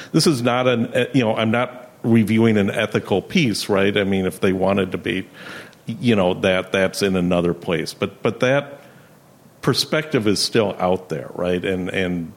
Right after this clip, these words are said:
you know, uh, you know, for, for people who I think mean well, but, but it's, it's just how do we sort of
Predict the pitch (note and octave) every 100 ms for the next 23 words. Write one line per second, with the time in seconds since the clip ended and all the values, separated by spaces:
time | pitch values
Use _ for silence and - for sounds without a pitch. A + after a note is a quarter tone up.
0 | - G#2 F2 E2 - - - - - -
1 | _ - - - - _ - A2+ - -
2 | - - - C#3 A2 F#2+ F#2 - C3 C3+
3 | D3 - D#3+ D#3+ B2+ A#2+ G2+ B2 G#2 G#2+
4 | G#2+ B2 A2+ G#2+ E2+ E2 F2 D#2 - F#2+
5 | F2 F2 - - G#2 F2+ - G#2 F#2 -
6 | G#2 G#2 G2 F#2+ E2+ - F#2+ E2